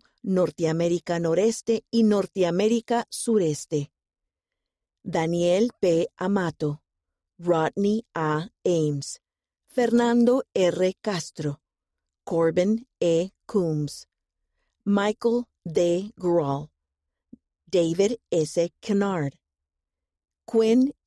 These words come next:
S. Millington, T.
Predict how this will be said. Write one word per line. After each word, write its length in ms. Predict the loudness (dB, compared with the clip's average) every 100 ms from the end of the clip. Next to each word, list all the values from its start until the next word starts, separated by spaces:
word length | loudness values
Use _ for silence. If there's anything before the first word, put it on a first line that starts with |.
| -2
S. 460 | -2 0 0 -2 -4 _
Millington, 800 | 2 2 4 2 0 -4 -6 -6 -14 _ _ _ _ _ _ _ _ _ _ _ _ _ _
T. 400 | 2 2 2 -2